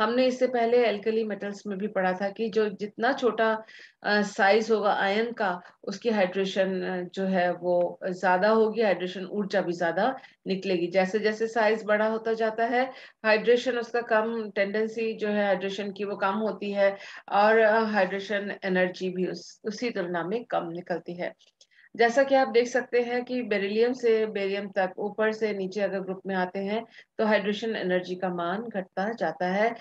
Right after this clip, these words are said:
क्योंकि degree of ionization, अ, जो है, और amount of hyd-, अ, hyd-, अ, hydration, degree of hydration और amount of hydration, अ, जो है, वह beryllium से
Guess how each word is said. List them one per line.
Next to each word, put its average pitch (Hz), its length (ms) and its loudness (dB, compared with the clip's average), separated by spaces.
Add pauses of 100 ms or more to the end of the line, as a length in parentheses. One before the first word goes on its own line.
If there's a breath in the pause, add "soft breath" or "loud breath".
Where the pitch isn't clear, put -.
(260 loud breath)
क्योंकि 254 380 2
degree 233 640 4
of 233 100 0
ionization, 190 760 0 (420 soft breath)
अ, 185 100 2
जो 185 200 0
है, 196 260 -4 (100)
और 196 220 6
amount 202 420 4
of 226 200 0
hyd-, 185 280 0
अ, 180 360 4 (220)
hyd-, 180 280 -2
अ, 175 340 0
hydration, 190 540 0 (1160)
degree 233 520 4
of 269 120 -6
hydration 208 560 4 (100)
और 196 200 -2
amount 208 580 0
of 214 80 -8
hydration, 180 520 0 (640 soft breath)
अ, 190 160 6
जो 190 300 -2
है, 175 420 4 (200)
वह 190 520 4 (300)
beryllium 202 640 2
से 175 340 -6